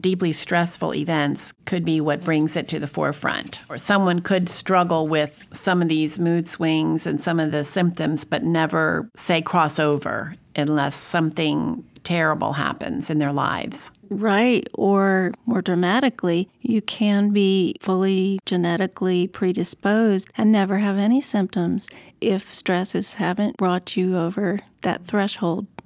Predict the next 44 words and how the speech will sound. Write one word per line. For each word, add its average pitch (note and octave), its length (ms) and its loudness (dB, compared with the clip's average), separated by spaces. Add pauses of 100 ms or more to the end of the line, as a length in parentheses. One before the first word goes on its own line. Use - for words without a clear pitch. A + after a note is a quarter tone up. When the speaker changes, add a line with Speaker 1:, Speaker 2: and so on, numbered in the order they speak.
(480)
Speaker 1:
You F3 120 0
were E3 60 2
trying G#3 360 2
to F3 40 0
describe F3+ 680 0
the, E3+ 200 -4 (360)
the E3+ 120 0
emotional F3 560 2
pain. D#3 560 -2 (600)
You F3 180 2
mentioned E3+ 640 2
physical E3 420 2
pain. D#3 500 -2 (140)
You F3+ 80 2
know, E3 100 4
you D#3+ 80 2
can E3 220 2
measure F3 400 4
physical D#3+ 540 -2
pain. - 360 -2
And D#3+ 240 0
sometimes G3 460 2
I E3 140 2
think E3+ 320 2
about C#3+ 580 2 (160)
if - 160 -6
you're F3+ 100 2
not, F#3 240 4
if F3+ 80 -4
you F#3 60 0
don't G#3 140 2
have A#3 120 2
a F#3 60 -2
cast F3 460 2
on, E3 340 4
if - 140 -4
you're D3+ 80 -2
not D#3+ 180 4
hemorrhaging, D#3 680 2
if C#3 80 -2
you're D#3+ 80 0
not D#3+ 200 0
bleeding D#3 380 2
out, D3 420 0